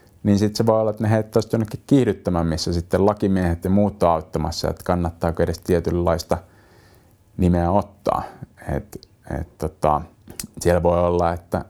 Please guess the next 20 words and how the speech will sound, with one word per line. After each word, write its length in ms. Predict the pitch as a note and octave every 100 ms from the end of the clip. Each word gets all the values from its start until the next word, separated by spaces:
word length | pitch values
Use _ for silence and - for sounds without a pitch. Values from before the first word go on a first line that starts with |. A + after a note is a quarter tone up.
| -
et 240 | D#2+ - _ _ _ _
tää 240 | F#2 E2+
niin 220 | E2+ E2+ E2+
kun 260 | F2+ E2+ - _ _
kiihdyttämänkin 1000 | - G2+ G2 F#2 F2 F#2+ F2+ F2 F2 F2 -
porukka, 560 | G2 F#2 F2+ - - D#2+ - - _ _ _ - _ - - -
ää, 640 | E2 E2 E2 E2 E2+ E2 - _ _ _ _
pystyy 480 | - F2 - F2+ F2
siinä 400 | F2 F#2+ F#2 E2+ - _ -
auttamaan 600 | F#2 F2+ - F2 E2+ E2
tosi 200 | E2+ F2
paljon, 400 | F2 E2+ E2 D#2+
jolloinkin 340 | D#2+ E2 E2
sulle 260 | E2 E2 E2 _
yrittäjänä 760 | F2+ F2+ F2 - E2+ D#2+ E2+ E2 E2+
jää, 300 | E2 E2 D#2+ _ -
jää 220 | D#2+ D2+
enemmän 420 | - F2 E2+ D#2+ D#2
aikaa 520 | - D2 D2+ D2 C#2
siihen 480 | D#2+ D2 D#2+ E2 D2+